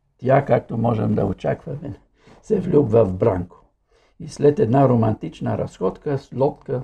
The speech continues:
по езерото посещават манастира Свети Наум и там отец Мирон посочва на Бранко пътя към по-духовен живот. Така,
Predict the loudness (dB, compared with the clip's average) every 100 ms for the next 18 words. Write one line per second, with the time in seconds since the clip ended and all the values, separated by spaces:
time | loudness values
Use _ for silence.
0 | -8 0 2 4 2 0 -6 -18 _ _
1 | _ _ _ _ _ _ _ -20 -12 -10
2 | -4 0 0 -2 _ _ -14 -6 -4 -4
3 | -6 -4 -4 -6 -14 -12 -4 0 2 2
4 | -2 -4 -4 -4 -4 -6 -6 -8 -6 -2
5 | 2 4 2 -4 -8 -6 -8 -8 -8 -6
6 | -4 -4 -4 -6 -14 -12 -12 -12 -12 -12
7 | -12 _ _ _ -6 -2 -2 -2 -4 -2
8 | -4 -6 -10 -16 _ _ _ _ _ _
9 | _ _ _ _ _ _ -20 _